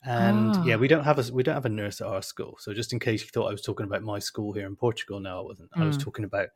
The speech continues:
Speaker 1: something that happened. That's why I said I don't, I would be interested to know if that's ever happened to anyone else, 'cause it happened in the U K. And I realised the way I edited it, it sounded like it was,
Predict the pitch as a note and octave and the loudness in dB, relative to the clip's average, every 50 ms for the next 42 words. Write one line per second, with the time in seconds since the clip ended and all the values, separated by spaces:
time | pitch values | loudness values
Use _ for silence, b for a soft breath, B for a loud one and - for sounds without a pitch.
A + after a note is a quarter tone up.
0 | _ _ _ - - C3 A#2+ A#2 A#2+ A2 G#2+ - - A2+ G#2 - - G#2 G2 - | _ _ _ -4 0 0 2 2 2 0 0 0 0 -2 -2 -2 -2 -8 -4 0
1 | - B2+ B2 - C3 A#2+ A2+ G2+ - A#2 G#2+ F#2+ - - - - _ - B2 A#2 | 2 2 2 4 6 6 6 6 4 2 -2 -2 -4 -14 -18 -16 _ -4 0 4
2 | B2 A#2+ - A2+ A#2 A#2 A2+ A2+ - B2 B2 C3 C#3 - C#3+ A#2 - - - B2 | 4 4 4 2 0 0 0 0 2 2 4 4 4 4 2 -2 -2 -4 -2 -2
3 | A#2 A2+ A2+ A2 G#2 - A2+ - - A#2 G#2+ G#2+ G2+ G#2+ G2+ - A#2 A2 - - | 0 0 0 0 0 0 -2 0 0 -4 -4 -4 -4 -6 -6 -6 -8 -8 -6 -6
4 | G#2+ G2+ G2+ G#2+ A#2 C3 A2+ G2+ - - - - _ _ _ b b b b b | -6 -4 -4 0 0 0 0 0 -2 -8 -14 -20 _ _ _ b b b b b
5 | b b b - G#2 G#2+ G2+ A2 A2 - A2 G#2 G#2 G#2 G2+ G#2 F#2+ - - - | b b b -6 -4 -2 -2 -2 -2 -2 -2 -4 -2 -2 -2 -4 -4 -4 -4 -6
6 | G2+ F#2+ F#2 - _ b b b b b b b b b - G#2+ G#2+ G2+ G#2 G2+ | -6 -6 -6 -10 _ b b b b b b b b b -6 -4 -2 -2 0 0
7 | G2+ G2 G2+ G2+ - - G#2+ G#2+ G#2 G2+ G2 G2 G2+ A2 A2+ - G#2 - - - | 0 0 0 0 0 -2 0 2 2 4 4 4 6 4 4 4 0 -6 -6 -10
8 | F2+ F2+ - - A2+ G#2+ - - G#2 F#2+ G2 F#2+ G2+ G2 F#2+ F#2+ F#2+ - - - | -10 -10 -10 -10 -10 -10 -8 -6 -6 -6 -6 -6 -6 -6 -6 -8 -8 -10 -12 -12
9 | - G#2 G2+ G#2 F#2+ - - | -12 -10 -8 -8 -8 -10 -12